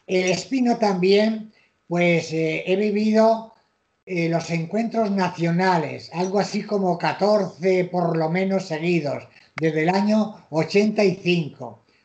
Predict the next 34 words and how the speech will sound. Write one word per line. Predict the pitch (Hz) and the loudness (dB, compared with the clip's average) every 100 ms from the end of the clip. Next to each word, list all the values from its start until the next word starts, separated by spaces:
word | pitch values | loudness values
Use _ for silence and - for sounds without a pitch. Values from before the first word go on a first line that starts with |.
| - | -10
Aquí | 147 175 190 | -8 2 2
en | 185 185 | 4 0
esta | 170 - 175 165 160 156 | -2 0 2 2 -2 -2
diapositiva | 170 160 165 160 - 208 208 220 226 - _ _ _ | -2 -2 -6 -8 -4 -2 2 0 -2 -8 _ _ _
podéis | - 165 175 180 170 | -2 0 4 2 4
ver | 196 190 | 4 4
el | 170 156 | 0 -2
grupo | 170 185 185 190 | 0 0 2 2
de | 180 | 2
Sevilla, | 175 170 190 196 202 190 | 0 0 0 2 -2 0
pues, | 165 | -2
de | 170 | -2
uno | 180 | -2
de | 170 | -2
los | 160 147 190 | -2 -2 -2
años, | 180 156 | -2 -4
por | - 156 | -6 -2
ahí, | 175 185 180 - _ - | 0 0 -4 -16 _ -2
por | 165 | 0
el | 160 151 147 - _ _ | 2 0 -6 -12 _ _
noventa. | 147 165 170 202 185 156 123 107 _ _ _ | -2 2 4 4 2 -6 -8 -10 _ _ _
Yo | 135 170 | -6 -4
estoy | 175 190 190 | 0 2 4
en | |
el | 180 175 | 2 0
centro | 190 185 196 180 | 0 0 0 0
y | 165 | 2
aún | 160 180 196 202 196 _ _ | 2 2 2 0 -10 _ _
no | 139 170 180 | -6 -4 -2
tenía | 175 175 185 165 | -2 -2 -2 -4
barba, | 139 170 170 151 139 135 | -2 -2 0 -2 -6 -8
¿no? | 139 190 226 - _ _ _ _ | -6 -6 -8 -14 _ _ _ _
Bueno, | 131 180 185 156 117 _ _ _ _ | -4 0 0 -2 -8 _ _ _ _
también, | 175 180 208 233 240 240 | -2 0 2 4 2 -2